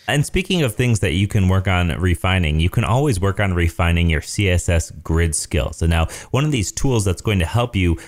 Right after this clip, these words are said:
build C S S grids, design C S S grids, and really understand C S S grids so much more is Coffee Cup Software C S S Grid Building Tool.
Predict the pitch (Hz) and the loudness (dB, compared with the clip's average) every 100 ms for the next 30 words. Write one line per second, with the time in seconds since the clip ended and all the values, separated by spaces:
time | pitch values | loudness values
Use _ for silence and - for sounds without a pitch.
0 | - 90 110 131 127 - 107 101 - 95 | -10 0 2 0 -2 -2 2 2 2 0
1 | - - 90 82 - 82 78 120 127 - | 0 0 2 0 -2 -2 0 0 0 0
2 | 98 87 87 - 95 85 80 82 120 131 | -2 0 -2 0 -2 0 0 0 0 0
3 | - 104 113 107 85 - - 80 85 - | -2 0 2 2 0 -2 0 2 2 2
4 | 82 73 - 78 - 85 78 - 139 139 | 0 0 0 -2 0 -2 -2 -4 -2 0
5 | 110 87 90 85 71 82 - 101 104 98 | 0 0 0 2 2 -2 -2 -2 -2 -2
6 | 87 82 87 80 90 82 - 90 85 85 | -2 -2 -2 0 0 0 0 0 2 0
7 | 78 - - 78 - 76 76 76 69 - | -2 -2 0 0 0 0 2 2 0 0
8 | 82 73 | 2 2